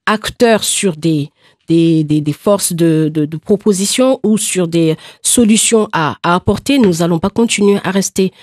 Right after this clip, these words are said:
spectateurs sur cette situation qui, qui, qui, qui, qui se génère et qui, qui se généralise tout simplement,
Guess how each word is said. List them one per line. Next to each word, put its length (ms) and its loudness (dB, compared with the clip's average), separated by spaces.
spectateurs 640 -2
sur 180 -4
cette 200 -2
situation 540 0
qui, 640 -4
qui, 240 -2
qui, 220 -2
qui, 280 -6
qui 140 -6
se 200 0
génère 400 2
et 80 0
qui, 220 -6
qui 180 -2
se 180 -4
généralise 600 0
tout 80 -8
simplement, 500 0